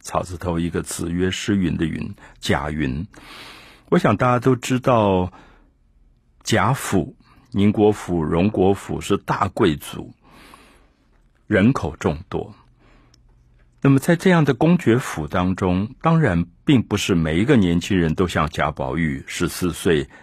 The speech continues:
养尊处优，一出门大概就有一大堆的车夫、马夫、佣人跟在旁边，啊，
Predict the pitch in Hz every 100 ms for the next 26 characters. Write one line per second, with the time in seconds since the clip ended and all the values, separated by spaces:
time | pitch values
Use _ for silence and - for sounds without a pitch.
0 | - 87 78 95 - 107 104 - 80 78
1 | 92 95 101 - - - - 127 - 127
2 | 117 101 82 90 104 - - _ - 113
3 | 104 90 98 80 - 143 - 117 107 98
4 | 110 98 95 90 85 - - 110 104 -
5 | 104 101 101 101 85 87 87 - 101 101
6 | 107 107 - - - 143 110 87 80 71
7 | 78 101 - _ - 117 104 92 82 78
8 | 76 80 78 95 _ 113 76